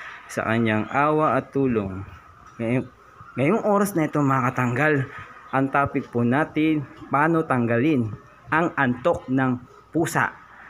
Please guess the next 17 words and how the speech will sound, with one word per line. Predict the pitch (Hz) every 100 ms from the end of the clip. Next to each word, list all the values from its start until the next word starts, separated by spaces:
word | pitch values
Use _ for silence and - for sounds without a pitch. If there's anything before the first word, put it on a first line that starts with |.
| - - -
Pusa | 160 156 151 127
cat. | 147 147 - - - - -
Cat | 120 - -
sa | 107
English. | 110 110 131 -
Opo. | 123 131 135 127 - - - - - -
Tatanggalin | 123 127 131 127 123 117
po | 101 101
natin | 139 151 135 135 123 - - -
ang | - 120
antok | 107 123 - -
ng | 123 117 101
pusa. | 151 156 151 143 - - - - - - - - - - - - - - - - - - -
Yan. | 135 123 95 - - - - - - -
Okay, | 117 - 127 104 - -
mga | 123 156 147
katanggal, | - 131 131